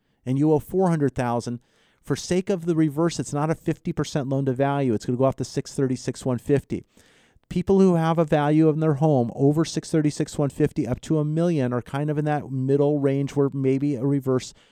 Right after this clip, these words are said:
cannot work, depending on what you owe,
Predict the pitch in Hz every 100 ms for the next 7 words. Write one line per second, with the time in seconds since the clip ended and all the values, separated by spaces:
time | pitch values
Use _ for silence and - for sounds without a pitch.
0 | _ _ - 135 135 135 117 131 151 135
1 | - - _ _ _ _ _ _ - 135
2 | 131 135 135 120 - 127 123 139 131 95